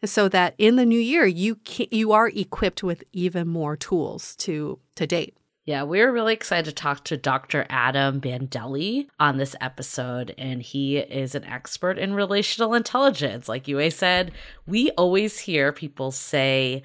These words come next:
Speaker 2: "The number one thing I'm looking for is E Q, emotional intelligence." And we actually learned that relational intelligence is different, and he actually thinks it's more important. So
Speaker 1: Mm-hmm.
Speaker 2: I'll leave it at that. People could hear the episode,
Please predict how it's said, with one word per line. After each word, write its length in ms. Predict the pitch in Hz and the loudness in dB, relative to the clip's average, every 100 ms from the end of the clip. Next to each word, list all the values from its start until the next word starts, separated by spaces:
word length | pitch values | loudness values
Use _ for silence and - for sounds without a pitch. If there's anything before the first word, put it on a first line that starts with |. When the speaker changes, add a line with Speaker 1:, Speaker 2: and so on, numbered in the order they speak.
| - | -6
Speaker 2:
"The 100 | 151 | -2
number 340 | 151 156 185 | 2 4 4
one 200 | 175 175 | 4 0
thing 200 | 165 156 | 0 0
I'm 160 | 147 131 | 0 -2
looking 320 | 131 135 143 | -4 -4 -8
for 360 | 139 151 151 143 | -6 -4 -2 -2
is 300 | 147 135 - | -4 -10 -12
E 140 | - 151 | -12 -12
Q, 460 | - - 214 226 | -12 -6 -2 -2
emotional 600 | 139 135 127 131 - 202 | -2 -2 -2 -4 -4 -4
intelligence." 880 | 214 214 233 247 247 269 277 285 - - - | -4 -6 -6 -4 -2 -2 0 -4 -8 -12 -6
And 140 | 190 | -2
we 180 | 240 370 | 0 0
actually 280 | - 339 269 | -2 -2 0
learned 340 | 214 226 220 | 2 2 2
that 100 | 202 | 2
relational 540 | 180 185 214 - 226 | 2 0 0 -2 -2
intelligence 560 | 220 - 214 196 214 208 | -2 0 0 2 0 -2
is 220 | - 196 165 | -2 -4 -2
different, 460 | 262 - 220 220 | -6 -2 -2 -2
and 100 | 208 | -6
he 160 | - 254 | -8 -4
actually 320 | 269 - 277 | -4 -2 -4
thinks 240 | 269 247 | -4 -4
it's 220 | 277 269 208 | -4 -6 -6
more 220 | 196 226 | -2 -2
important. 520 | 202 - 139 107 - | -4 -4 -4 -4 -8
So 280 | - 127 120 - | -6 -4 -6 -6
Speaker 1:
Mm-hmm. 240 | 190 175 196 | -2 0 4
Speaker 2:
I'll 140 | 247 | 4
leave 220 | 262 254 | 4 4
it 80 | 240 | 4
at 140 | 240 | 4
that. 340 | 240 226 226 - | 4 4 2 0
People 260 | 202 180 | -2 -2
could 160 | 170 170 | 0 0
hear 220 | 156 160 | 2 2
the 100 | 151 | 4
episode, 640 | 214 233 202 - 160 165 | 2 2 -2 2 4 4